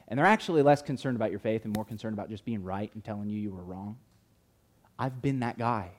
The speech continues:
doing that to somebody. If I've done that to you, please forgive me. I, I repent of that wickedness in my own heart.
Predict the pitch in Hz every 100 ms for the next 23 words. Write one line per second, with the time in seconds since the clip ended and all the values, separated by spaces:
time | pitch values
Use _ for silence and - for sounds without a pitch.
0 | _ _ _ 110 131 147 135 95 - 95
1 | - 92 82 87 - _ _ _ _ _
2 | _ _ _ _ - 139 135 143 143 -
3 | 117 131 131 - 151 - 123 95 117 139
4 | 135 101 92 123 - 135 98 - 165 156
5 | 120 117 117 113 135 156 135 110 101 95
6 | - 113 117 127 127 123 131 143